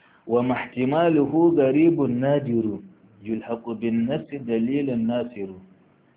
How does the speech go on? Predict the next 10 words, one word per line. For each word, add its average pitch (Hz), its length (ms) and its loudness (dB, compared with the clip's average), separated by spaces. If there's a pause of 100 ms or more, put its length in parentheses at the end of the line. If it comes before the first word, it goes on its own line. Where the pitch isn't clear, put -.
(960)
Wa 117 120 2
mahtimaluhu, 139 920 0 (140)
abin 175 300 -4
da 170 80 -2
ya 160 100 2
zamanto 156 760 -4
ihtimalin 151 760 -2
wannan 131 380 -2
ma'anan 113 420 -4
gharib, 117 380 -2